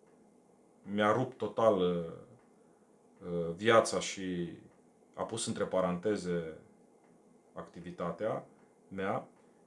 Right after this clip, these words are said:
și voi analiza serios, uh, ceea ce transmite Euronews România și o să vă dau un diagnostic, dragi prieteni, uh, în momentul în care voi considera că am suficient de multe informații ca să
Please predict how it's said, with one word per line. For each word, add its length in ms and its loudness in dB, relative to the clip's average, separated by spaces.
și 920 0
voi 200 2
analiza 760 8
serios, 540 -2
uh, 160 -6
ceea 180 -4
ce 140 -6
transmite 420 -6
Euronews 420 -2
România 420 -2
și 100 -8
o 40 -14
să 120 -12
vă 120 -10
dau 200 2
un 100 -2
diagnostic, 640 -2
dragi 300 -8
prieteni, 500 -4
uh, 220 -2
în 100 -10
momentul 420 -2
în 80 0
care 220 0
voi 200 -2
considera 480 -4
că 100 -8
am 140 -2
suficient 460 -8
de 60 -4
multe 280 -2
informații 580 -6
ca 120 -8
să 520 -8